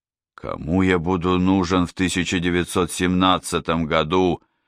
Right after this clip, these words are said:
в отчаянии выкрикнул Снулый. «Да с негнущейся ногой!» «Кто знает, что тогда будет?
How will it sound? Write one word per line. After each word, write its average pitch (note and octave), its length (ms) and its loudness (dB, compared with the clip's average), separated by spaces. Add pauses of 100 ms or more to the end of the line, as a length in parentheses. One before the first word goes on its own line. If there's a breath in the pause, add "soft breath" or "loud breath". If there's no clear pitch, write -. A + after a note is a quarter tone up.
(180)
в - 60 -2
отчаянии F2 600 2
выкрикнул E2 600 -2
Снулый. D#2 540 -4 (360)
«Да F#2+ 160 0
с - 120 -6
негнущейся G#2 840 2
ногой!» G2+ 540 2 (880)
«Кто F2+ 320 0
знает, E2+ 500 0
что E2+ 240 -2
тогда E2 400 0
будет? C#2+ 440 -8